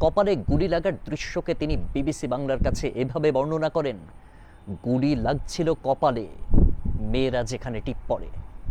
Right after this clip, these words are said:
ডান কানের পাশ দিয়ে গুলিটা বের হয়ে গেছে।" মুগ্ধর বন্ধু জাকির শুক্রবার সকালে বিবিসিকে বলেন, "গুলি লাগার পর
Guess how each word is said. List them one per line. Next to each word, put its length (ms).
ডান 260
কানের 360
পাশ 260
দিয়ে 160
গুলিটা 480
বের 200
হয়ে 220
গেছে।" 340
মুগ্ধর 300
বন্ধু 640
জাকির 560
শুক্রবার 440
সকালে 400
বিবিসিকে 480
বলেন, 260
"গুলি 220
লাগার 280
পর 280